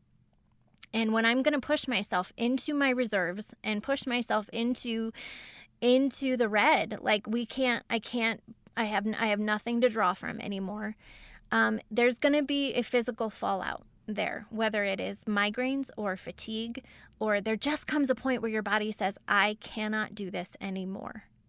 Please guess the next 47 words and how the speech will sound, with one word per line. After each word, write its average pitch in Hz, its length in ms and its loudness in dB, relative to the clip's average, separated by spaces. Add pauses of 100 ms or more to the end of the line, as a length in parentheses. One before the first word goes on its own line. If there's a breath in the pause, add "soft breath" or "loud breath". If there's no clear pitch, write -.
(680 soft breath)
And 247 120 6
it 262 80 6
took 349 160 4
me 349 100 6
a 302 60 6
long 254 200 8
time 277 220 2
to 254 100 0
find 226 280 2
that 196 120 2
margin. 202 440 -2
It - 80 -10
took 233 160 -2
me 247 100 2
a 233 60 2
long 214 240 2
time 220 240 -2
to 214 100 -6
find 208 400 0
that 190 160 2
danger 220 380 -2
zone 180 400 -2
of, 185 340 0
"Oh, 220 180 2
here, 233 300 -4
here's 269 380 0
what 277 100 6
it 202 100 4
feels 226 280 -2
like 202 140 0
when 208 120 -4
we're 202 120 -4
getting 196 260 -4
close 196 340 -6
to - 120 -8
exhaustion. - 720 -10 (300 loud breath)
Here's 220 300 0
what 214 80 0
it - 120 -4
feels - 300 -6
like." - 320 -10 (600 loud breath)
Um, 220 280 4
so 247 160 2
now 240 600 4
I've 240 220 2
become 247 340 0
very 226 600 0